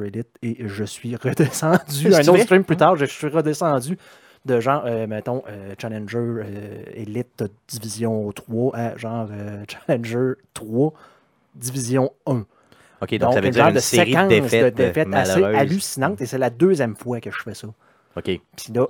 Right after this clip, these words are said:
Speaker 1: euh, je suis complètement retourné et remonté Challenger Elite. Dans une autre semaine, j'ai fait une genre de séquence de victoire. Je suis remonté Challenger Elite. Et là, si je ne me trompe pas, je suis genre rendu Division quatre.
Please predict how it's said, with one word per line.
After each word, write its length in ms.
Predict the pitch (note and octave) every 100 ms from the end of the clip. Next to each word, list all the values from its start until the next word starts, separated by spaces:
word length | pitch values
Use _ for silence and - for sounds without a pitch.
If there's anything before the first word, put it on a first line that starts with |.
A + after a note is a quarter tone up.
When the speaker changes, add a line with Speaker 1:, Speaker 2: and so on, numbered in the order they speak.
| -
Speaker 1:
euh, 340 | G#2+ G2+ G2+
je 140 | G2 A2+
suis 260 | - A#2+
complètement 640 | - D3+ D#3 B2 - C3+ C3+
retourné 880 | A#2 G#2 C3+ D3+ D3+ A#2 B2+ C#3 -
et 140 | A#2
remonté 720 | A2+ B2 D3 C3 B2 A#2 C#3 C#3 - _ _
Challenger 500 | - B2 A#2+ A2+ B2
Elite. 340 | B2 A2+ C3 C#3
Dans 180 | A#2 A2
une 180 | A2+ B2
autre 220 | E3 -
semaine, 360 | D3+ B2 C#3+
j'ai 200 | C#3 B2 - -
fait 160 | C#3+ -
une 100 | B2+
genre 140 | B2
de 80 | C3
séquence 400 | - C3 C#3+ D#3
de 60 | A#2+
victoire. 340 | G#2+ - B2+
Je 80 | C#3+
suis 80 | G#2
remonté 680 | G#2+ C#3+ F3+ E3+ D#3 D#3 D#3+ _ _ _ _ -
Challenger 460 | B2+ B2+ A#2+ A#2+ B2+ -
Elite. 420 | A#2 C3 C#3+ _ _ _ _ _
Et 100 | B2
là, 220 | G#2+ B2
si 200 | C3+ - G#2
je 80 |
ne 320 | G#2+ G2+ G#2 G2+
me 180 | G#2
trompe 300 | G2+ - B2+ -
pas, 140 | C#3 C#3+
je 120 | G#2+
suis 180 | - A#2+
genre 180 | A#2 G#2+
rendu 260 | G#2 A2
Division 580 | A#2 A2 G#2+ G#2 A2 G#2+ G2+
quatre. 220 | - A2+